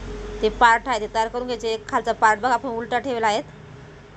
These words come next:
खालचा पार्ट उलटा ठेवायचा. मध्ये शॉपिंग बॅग आपण कट करून घेतली आहे ती ठेवायची. वरून च-, जो पीस आहे तो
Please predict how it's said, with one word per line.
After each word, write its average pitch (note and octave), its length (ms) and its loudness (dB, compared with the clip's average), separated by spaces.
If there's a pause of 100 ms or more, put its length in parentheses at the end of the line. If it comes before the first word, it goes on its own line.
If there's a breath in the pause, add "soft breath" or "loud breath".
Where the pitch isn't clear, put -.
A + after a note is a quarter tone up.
(3250)
खालचा A#3 260 2
पार्ट A3+ 240 4
उलटा B3 220 -4
ठेवायचा. B3 380 0 (240)
मध्ये A#3 180 -6
शॉपिंग A#3+ 400 -2
बॅग A3+ 100 4
आपण A#3 220 4
कट A#3 280 -6
करून C4 160 0
घेतली C4+ 220 -4
आहे A3 100 2
ती A#3 140 -10
ठेवायची. B3 480 2 (560)
वरून C4 260 2 (120)
च-, A#3 300 4
जो A#3 100 0
पीस C4 240 -6
आहे A#3 120 2
तो B3+ 280 -2